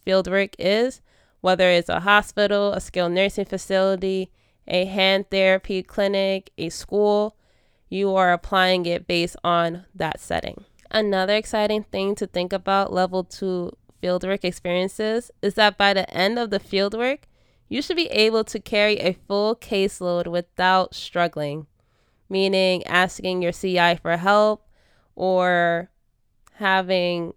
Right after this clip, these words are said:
challenges with time management skills. You should be working like a bomb O T, unfortunately without the pay. <laughs> We can have a whole discussion about why we don't get paid during this fieldwork experience because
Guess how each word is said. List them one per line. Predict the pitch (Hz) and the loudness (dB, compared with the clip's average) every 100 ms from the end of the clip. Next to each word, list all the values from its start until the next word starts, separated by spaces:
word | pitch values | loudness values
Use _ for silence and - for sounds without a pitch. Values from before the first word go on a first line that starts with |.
| - | -10
challenges | - 180 185 175 175 - | -2 0 0 -2 -4 -4
with | 160 | -10
time | - 170 165 170 | -4 -2 -2 -2
management | 180 196 190 190 185 | 0 0 0 -2 -4
skills. | - - 185 180 | -4 0 0 0
You | 185 247 | -2 -6
should | - 247 208 | -4 -6 -4
be | 208 190 | -2 0
working | 180 170 180 196 196 190 190 202 _ _ _ _ _ _ | 0 2 0 0 -4 -4 -6 -10 _ _ _ _ _ _
like | 185 180 175 - _ _ _ _ _ - | 0 2 0 -4 _ _ _ _ _ -4
a | 175 | -2
bomb | 160 180 175 180 190 - | 0 2 2 2 0 0
O | 185 185 | 0 0
T, | - 202 185 190 202 233 _ _ - | -2 -2 0 -2 -6 -8 _ _ -10
unfortunately | - - 170 165 - 165 156 | -8 -2 -2 -4 -6 -6 -6
without | 151 - - | -6 -6 -6
the | - | -8
pay. | - 156 - _ - | -8 -8 -8 _ -10
<laughs> | 240 - - - - - | -8 -8 -16 -20 -18 -8
We | 247 | -6
can | 392 320 | -2 0
have | 226 | 2
a | 190 | 2
whole | 185 185 | 0 -2
discussion | 170 - 165 165 170 | -4 -2 -4 -2 -6
about | 160 165 160 - | -2 -2 -2 -2
why | 160 160 | -2 -2
we | 156 | -2
don't | 160 160 | -4 -4
get | 160 160 | -4 -8
paid | - 180 180 175 | -6 -4 -4 -4
during | 175 175 | -4 -4
this | 175 - | -4 -6
fieldwork | 180 180 180 180 | -4 -2 -2 -4
experience | 180 - - 185 185 185 - | -6 -8 -2 0 0 -4 -6
because | 170 - 170 170 165 165 | -12 -6 -2 -2 -4 -8